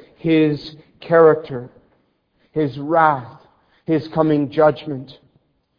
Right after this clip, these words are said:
Examine with me, if you will, what these visions reveal to us about God's judgment. First, these visions show that God's judgment is powerful.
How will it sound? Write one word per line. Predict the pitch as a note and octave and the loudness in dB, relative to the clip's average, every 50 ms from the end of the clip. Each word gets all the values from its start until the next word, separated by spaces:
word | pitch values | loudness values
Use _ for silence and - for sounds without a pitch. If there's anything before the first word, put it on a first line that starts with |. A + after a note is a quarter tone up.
| _ _ - - | _ _ -8 0
Examine | - F3+ D#3 C#3+ - - G#3 G#3 G#3 A3 A3+ A3+ A3 G3 | 2 2 2 2 0 0 4 6 6 8 8 6 6 6
with | F#3+ F#3+ F#3+ F#3+ F#3+ | 4 2 2 0 -2
me, | G3 F3+ F3 | 0 2 2
if | F3+ F3+ F3+ F3 F3 | 2 2 0 -4 -4
you | G3+ G3+ F#3+ | -6 -6 -4
will, | E3+ D#3 F3 F3 E3+ E3+ F3 - | -2 2 4 4 4 4 4 0
what | F3+ E3 D3+ E3 F#3 G3 F#3+ - - | -4 -4 0 0 0 0 0 -4 -6
these | G3 F#3+ F#3 F#3+ F3+ - - | -4 -2 0 0 -2 -2 -4
visions | D3 C#3+ F3 E3+ D3 D3+ E3 E3 E3 D3+ - - _ _ _ - | -2 0 0 0 0 -2 -4 -4 -6 -6 -10 -16 _ _ _ 0
reveal | F3 F#3 F#3 D3+ B2+ D3 G3 G#3+ A#3+ B3 B3+ A#3+ - - | 4 6 6 6 4 2 4 6 8 8 8 6 4 0
to | G#3+ G3+ E3+ D#3+ | 0 2 4 4
us | D3 C3+ - - - - - - _ _ _ _ _ _ _ _ _ - | 2 2 0 -6 -18 -20 -20 -20 _ _ _ _ _ _ _ _ _ 4
about | E3 D3+ E3+ F3 F3+ F#3 G3+ F#3 F3+ C#3 | 6 8 10 10 10 10 10 8 4 4
God's | E3 D3+ D3+ D3+ D3+ C#3+ - - - - - - _ _ _ _ _ _ | 8 10 10 10 8 6 2 -8 -16 -18 -20 -20 _ _ _ _ _ _
judgment. | - C#3 C3+ C3+ C3 - - D3 B2+ A2+ A#2 - - - _ _ _ _ _ _ _ _ _ _ _ _ _ _ _ _ _ _ _ _ _ - | -4 -2 0 0 0 -2 -8 -12 -12 -12 -12 -16 -20 -20 _ _ _ _ _ _ _ _ _ _ _ _ _ _ _ _ _ _ _ _ _ -4
First, | C#3 C#3 C3 C#3 - C#3+ | -2 -2 -2 -2 -4 -10
these | C#3 A#2+ A2 | -10 -10 -6
visions | C3 C#3+ A#2+ C3+ C3 B2+ B2+ - | -6 -8 -6 -6 -8 -10 -12 -14
show | - - C#3+ C3+ C3 | -8 -6 -4 -4 -4
that | B2+ C3 B2+ | -6 -8 -10
God's | - C3 B2+ B2+ A#2 - - | -10 -8 -8 -8 -8 -12 -14
judgment | - C3+ A#2+ A2 - - A#2 A2 - | -12 -10 -10 -10 -10 -14 -16 -14 -14
is | A#2+ A2+ A#2 | -16 -20 -18
powerful. | _ - A2+ A2 G#2+ G#2+ G#2 G2+ - - G#2+ | _ -10 -10 -10 -10 -10 -14 -18 -20 -20 -20